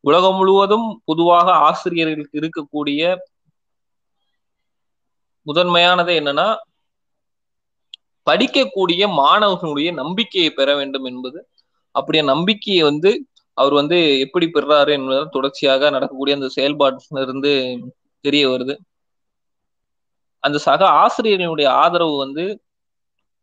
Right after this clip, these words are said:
அவருக்கு வந்து ஒரு பெரிய ஒரு நம்பிக்கையை கொடுக்குது. அந்த பெண் ஆசிரியர் அவரோட இயல்பா பேசுறதும், உம், பழகுறதும், ஆஹ், அவங்க வந்து இவ-,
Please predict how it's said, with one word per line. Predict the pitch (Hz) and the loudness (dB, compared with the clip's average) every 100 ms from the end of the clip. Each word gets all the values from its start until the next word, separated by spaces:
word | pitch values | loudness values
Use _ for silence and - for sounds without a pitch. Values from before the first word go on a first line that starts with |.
| _ _ _ | _ _ _
அவருக்கு | 147 147 160 | -2 0 0
வந்து | 202 | 0
ஒரு | 175 | 0
பெரிய | 151 175 208 190 151 135 | 0 -2 2 4 6 4
ஒரு | 131 131 131 131 127 127 131 - | 2 -2 0 0 0 -2 -6 -6
நம்பிக்கையை | 135 175 180 175 | -6 -4 -2 -2
கொடுக்குது. | 135 131 127 | -2 -4 -6
அந்த | 127 | -8
பெண் | 131 143 | -8 -4
ஆசிரியர் | 151 147 151 143 | 0 0 -2 -4
அவரோட | 131 143 | -2 0
இயல்பா | 151 139 151 147 135 | 0 0 0 0 0
பேசுறதும், | 131 135 135 127 127 160 - _ | -2 -4 -4 -6 -8 -16 -20 _
உம், | - 156 | -12 0
பழகுறதும், | 143 143 143 131 127 156 - _ _ - | 2 4 2 -2 -2 -6 -8 _ _ -2
ஆஹ், | 147 143 139 135 131 131 127 - - _ | 2 4 4 4 2 0 -2 -6 -12 _
அவங்க | - 143 156 147 | -2 -2 2 0
வந்து | 143 147 185 180 - _ | 0 -2 -4 -6 -14 _
இவ-, | 151 151 147 139 135 135 135 135 | -4 0 2 0 -2 -6 -8 -12